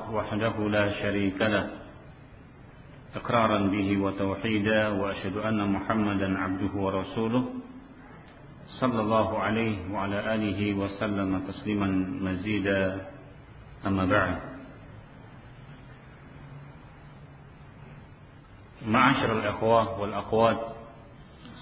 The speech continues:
saudaraku dan saudariku rahimani wa rahimakumullah. Kembali kita dalam topik pembahasan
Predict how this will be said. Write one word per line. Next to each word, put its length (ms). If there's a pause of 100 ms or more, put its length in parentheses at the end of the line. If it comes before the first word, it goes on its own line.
(140)
saudaraku 560
dan 320
saudariku 480
rahimani 400
wa 240
rahimakumullah. 1040 (2500)
Kembali 480
kita 320
dalam 280 (3750)
topik 500 (220)
pembahasan 960